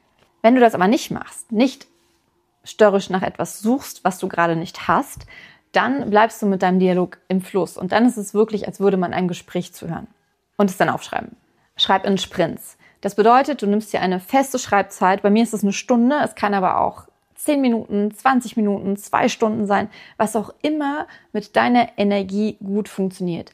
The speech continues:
Und in dieser Zeit machst du nichts anderes. Du stellst dir einen Timer, du hörst auf, wenn dieser Timer geklingelt hat.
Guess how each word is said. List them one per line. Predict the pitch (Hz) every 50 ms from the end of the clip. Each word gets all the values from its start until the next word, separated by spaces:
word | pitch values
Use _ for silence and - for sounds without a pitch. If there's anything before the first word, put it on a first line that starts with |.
| - - - _ _ -
Und | 190 190
in | 190 415 - 311 320
dieser | 302 254 240 233 226
Zeit | - 220 190 185 196 - _ -
machst | 185 180 180 - -
du | -
nichts | 196 202 208 202 - -
anderes. | - 170 165 165 160 160 -
Du | -
stellst | 190 - - 247 277 285 -
dir | - -
einen | - 240 254
Timer, | - - - 175 175 165
du | 170 175 196 175
hörst | 196 247 262 285 294 - - -
auf, | - 190 190 -
wenn | 196 185
dieser | 175 175 175 180 175
Timer | - - 196 190 185 180
geklingelt | 160 160 160 - - 160 160 - 175
hat. | 180 -